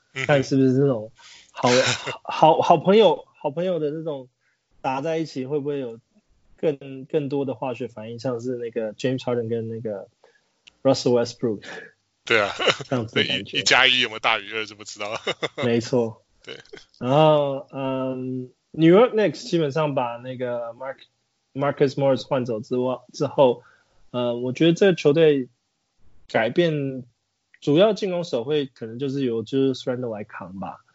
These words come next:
Speaker 2: 因为 Mo Harkless 来，进来，基本上他也不会是打进攻手的位置，他基本上他是打防守。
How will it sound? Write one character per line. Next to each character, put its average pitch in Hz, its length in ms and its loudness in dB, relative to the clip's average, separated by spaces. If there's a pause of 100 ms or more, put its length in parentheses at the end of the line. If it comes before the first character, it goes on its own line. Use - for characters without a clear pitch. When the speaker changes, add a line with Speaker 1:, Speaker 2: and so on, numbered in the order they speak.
(260)
Speaker 2:
因 196 140 6
为 202 40 8
Mo 202 180 8
Harkless 170 500 0
来， 131 80 0
进 160 320 -4
来， 117 240 -4
基 156 220 -8
本 131 100 -4
上 139 100 -8
他 143 120 -2
也 113 80 2
不 - 120 -8
会 123 100 -4
是 131 100 -8
打 107 180 -10
进 123 240 -8
攻 117 180 -6
手 98 160 -8
的 92 60 -8
位 107 140 -4
置， 101 100 -8
他 - 160 -12
基 123 80 -6
本 110 180 -6
上 110 80 -10
他 107 140 -10
是 113 80 -10
打 90 180 -10
防 98 240 -18
守。 - 280 -12